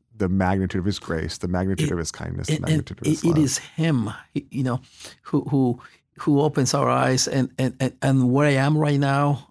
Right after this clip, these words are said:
Speaker 2: I, I mean, I, I am, I, I, I want more, you know, in
Speaker 1: Mm.
Speaker 2: his time,
Speaker 1: Mm-hmm.
Speaker 2: but I,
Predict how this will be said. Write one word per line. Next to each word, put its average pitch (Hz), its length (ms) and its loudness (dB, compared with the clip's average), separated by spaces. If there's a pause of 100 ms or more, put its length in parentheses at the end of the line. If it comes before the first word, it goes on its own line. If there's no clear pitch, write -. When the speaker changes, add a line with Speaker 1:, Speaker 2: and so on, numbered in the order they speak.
(120)
Speaker 2:
I, - 60 -2 (100)
I 131 40 2
mean, 127 160 -2
I, 156 340 0
I 147 160 0
am, 120 240 -2 (1300)
I, 175 240 0
I, 151 140 0 (100)
I 160 80 2
want 151 180 4
more, 117 400 -2 (300)
you 113 140 2
know, 110 80 4
in 104 120 0
Speaker 1:
Mm. - 100 2
Speaker 2:
his 131 200 -2
time, 131 400 -2 (220)
Speaker 1:
Mm-hmm. 95 280 -6 (160)
Speaker 2:
but 131 140 -2
I, 143 200 0